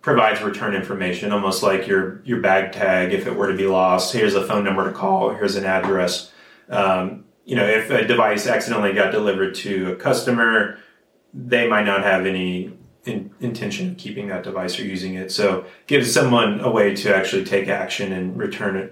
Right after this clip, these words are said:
a, a potential device. Um, we did t-, we talked zero touch enrollment, um,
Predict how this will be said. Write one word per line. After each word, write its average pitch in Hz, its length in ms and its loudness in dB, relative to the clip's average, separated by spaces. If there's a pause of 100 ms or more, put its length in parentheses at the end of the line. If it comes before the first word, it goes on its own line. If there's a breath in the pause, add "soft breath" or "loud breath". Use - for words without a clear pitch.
a, 131 60 -8
a - 40 -8
potential - 600 -12
device. - 680 -6 (400 loud breath)
Um, 101 320 0
we 127 140 4
did 123 100 0
t-, - 220 -8 (120)
we 131 120 -2
talked 120 420 0
zero 117 300 0
touch 104 240 -2
enrollment, 127 640 2 (280 loud breath)
um, 98 640 0